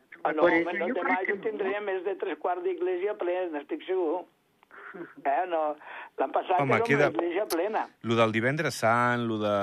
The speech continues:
Speaker 3: El peix, no menjar carn... Eh,
Speaker 1: Ah, no és el divendres sant, és cada divendres és
Speaker 2: Cada
Speaker 1: abstinència.
Speaker 2: divendres, a partir d'aquest, sí.
Speaker 1: Així,
Speaker 3: D'acord.
Speaker 1: a partir de... i, i el dia de, el dia dimecres sant,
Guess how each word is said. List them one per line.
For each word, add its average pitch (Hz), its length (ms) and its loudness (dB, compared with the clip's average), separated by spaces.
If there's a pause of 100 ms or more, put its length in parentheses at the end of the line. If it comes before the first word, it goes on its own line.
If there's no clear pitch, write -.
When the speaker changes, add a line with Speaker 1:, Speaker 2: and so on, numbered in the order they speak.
(560)
Speaker 3:
El 95 160 -4
peix, 110 480 -2
no 107 140 -6
menjar 98 260 -6
carn... 101 540 4 (420)
Eh, 113 80 -4
Speaker 1:
Ah, 104 320 2
no 190 160 0
és 180 80 -2
el 254 140 -2
divendres 170 420 -2
sant, 147 200 -2
és 151 200 -6
cada 226 260 0
divendres 202 640 0
és 175 180 0
Speaker 2:
Cada 226 280 4
Speaker 1:
abstinència. 190 420 2
Speaker 2:
divendres, 156 360 -4 (120)
a 180 80 -8
partir 208 300 2
d'aquest, 226 340 4 (240)
sí. 160 160 -14
Speaker 1:
Així, 120 140 -4
Speaker 3:
D'acord. 110 240 4
Speaker 1:
a 95 80 4
partir 226 260 -4
de... 220 140 -2 (100)
i, 170 240 -2
i 165 120 0
el 156 140 -2
dia 214 220 -2
de, 208 140 -2 (100)
el 170 160 -2
dia 359 160 0
dimecres 208 520 -2
sant, 143 340 -2